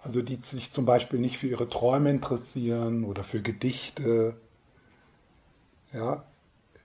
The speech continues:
so, die mehr so rational denken. Das ist, äh, oder, ja, es ist so eine, es ist so, äh,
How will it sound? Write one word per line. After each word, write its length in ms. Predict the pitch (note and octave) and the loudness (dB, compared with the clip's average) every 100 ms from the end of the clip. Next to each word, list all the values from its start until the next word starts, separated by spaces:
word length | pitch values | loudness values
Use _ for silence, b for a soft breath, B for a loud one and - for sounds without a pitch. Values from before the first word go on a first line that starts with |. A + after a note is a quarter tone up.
| _ | _
so, 220 | B2+ B2+ B2+ | 4 6 6
die 340 | C3 B2 C3 | 2 -2 2
mehr 400 | C3 C3 C3+ C3+ | 8 12 12 12
so 120 | C3+ | 12
rational 720 | A#2+ C3+ C#3 C#3 A#2+ G2+ F#2+ | 8 8 8 8 8 4 -2
denken. 480 | G2 F#2 F2 - - - b b _ | -4 -6 -10 -14 -16 -18 b b _
Das 240 | - A#2 - | -8 -6 -4
ist, 360 | B2+ - - D#3 _ - - - | -2 -2 -4 -8 _ -20 -16 -4
äh, 380 | A#2 A2+ A2 - - - | 2 4 2 -2 -12 -12
oder, 400 | C3+ B2 A#2+ A2 b b b b b - | 2 6 6 4 b b b b b -14
ja, 240 | - C#3+ | -2 0
es 160 | A#2+ - | 2 0
ist 140 | - | 0
so 160 | D3+ C3+ | 0 0
eine, 520 | C3+ C3 C3 A#2+ A#2 b b b b b b _ _ _ _ _ _ _ _ _ _ _ _ _ _ _ _ _ _ _ _ _ _ _ _ _ - b b b b b b b b b b _ - | 0 0 2 0 -2 b b b b b b _ _ _ _ _ _ _ _ _ _ _ _ _ _ _ _ _ _ _ _ _ _ _ _ _ -20 b b b b b b b b b b _ -12
es 140 | - | -6
ist 140 | C#3 - | -2 4
so, 260 | C#3 C#3 | 4 4
äh, 160 | C#3+ | 0